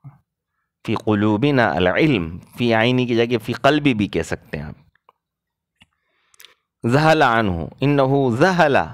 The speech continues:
अन औलादिही, वो अपनी औलाद से बेखबर हो गया, आप कहेंगे।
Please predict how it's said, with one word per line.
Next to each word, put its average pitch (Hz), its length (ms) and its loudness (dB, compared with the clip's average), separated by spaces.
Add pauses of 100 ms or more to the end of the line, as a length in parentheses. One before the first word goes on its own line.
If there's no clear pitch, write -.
(1040)
अन 107 460 0 (840)
औलादिही, 113 720 0
वो - 100 -2
अपनी 117 300 0
औलाद 123 340 2
से 196 280 -4
बेखबर 139 500 2
हो 85 140 -2
गया, 73 260 -6
आप - 160 -10
कहेंगे। - 340 -10